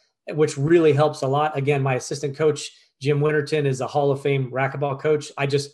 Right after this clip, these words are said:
I got to the team first. That's why <laughs> he's my assistant. Um, but he works with some of the best players th-, the sport has ever seen in the history of the game. And so my,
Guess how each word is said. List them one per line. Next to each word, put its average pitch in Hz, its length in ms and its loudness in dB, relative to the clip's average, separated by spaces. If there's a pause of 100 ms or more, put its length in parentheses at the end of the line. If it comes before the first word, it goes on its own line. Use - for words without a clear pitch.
(140)
I 139 80 -4
got 139 220 -2
to 135 80 -12
the 127 100 -6
team 139 220 -6
first. 139 300 -4
That's 123 180 -6
why 131 160 -4
<laughs> 135 60 -6
he's 156 160 -6
my 156 140 0
assistant. 147 540 -4 (420)
Um, 135 400 0 (460)
but 160 100 2
he 190 100 0
works 190 280 2
with 151 100 2
some 160 160 0
of 151 60 2
the 143 60 2
best 143 260 2
players 147 380 2
th-, 143 200 -6
the 139 80 0
sport 160 360 -2
has 135 180 0
ever 151 280 0
seen 135 420 -4
in 135 140 -4
the 131 60 -2
history 147 340 0
of 123 80 0
the 120 80 -8
game. 156 420 -4 (440)
And 147 240 -2
so 139 480 2 (540)
my, 160 580 0